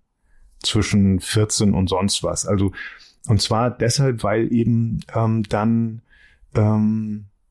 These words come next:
andere Arten, ähm, seine Zeit zu verbringen, wichtiger werden, ähm, andere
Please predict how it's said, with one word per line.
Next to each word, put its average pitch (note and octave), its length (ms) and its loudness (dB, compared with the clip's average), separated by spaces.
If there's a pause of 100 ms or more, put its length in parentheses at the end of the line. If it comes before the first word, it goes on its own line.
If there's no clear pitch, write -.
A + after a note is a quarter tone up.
(1400)
andere A2+ 420 2
Arten, B2 840 -2 (160)
ähm, A2+ 500 -2
seine A2 600 0
Zeit A#2+ 300 -2
zu C3 100 0
verbringen, A#2 580 0
wichtiger A2+ 500 0
werden, A2 680 0
ähm, G#2+ 400 0
andere A2 680 0